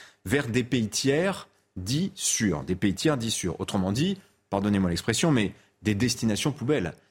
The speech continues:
Des États avec qui on va signer des accords de reprise, euh, sans qu'il y ait forcément de lien d'attache avec le pays, le pays en question. C'est l'histoire, euh, de, des Britanniques ou des Danois qui négocient avec le Rwanda. Vous voyez, c'est exactement ça.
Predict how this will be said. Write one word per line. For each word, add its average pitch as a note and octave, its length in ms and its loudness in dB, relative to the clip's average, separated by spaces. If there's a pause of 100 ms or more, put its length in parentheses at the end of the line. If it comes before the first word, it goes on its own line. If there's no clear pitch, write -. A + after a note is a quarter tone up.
Des G2+ 200 0
États C3 220 0
avec G#2+ 180 2
qui - 100 -2
on D3 60 2
va G2+ 100 2
signer C3 260 0
des G2+ 180 0
accords A#2 320 0
de G2 100 2
reprise, G#2 640 0 (440)
euh, A2 80 2
sans G#3 260 2
qu'il - 80 -2
y D3+ 40 4
ait - 20 -2
forcément B2+ 380 0
de A2+ 80 2
lien C3+ 180 2
d'attache F#3 600 2
avec G#2 280 0
le A#2+ 100 2
pays, B2+ 200 2
le A2 360 2
pays C3+ 140 0
en D3 40 0
question. B2 300 0
C'est - 180 0
l'histoire, D#3+ 600 0 (320)
euh, A2 180 2
de, G#2 240 2
des G#2 160 2
Britanniques B2+ 480 0
ou C3+ 60 0
des A#2+ 80 4
Danois C#3 480 2 (180)
qui D3+ 140 2
négocient C3 420 2
avec C#3+ 220 0
le A#2+ 80 4
Rwanda. A#2+ 480 2
Vous C3+ 160 -12
voyez, B2+ 100 2
c'est C#3+ 140 0
exactement B2 380 0
ça. F2+ 260 -4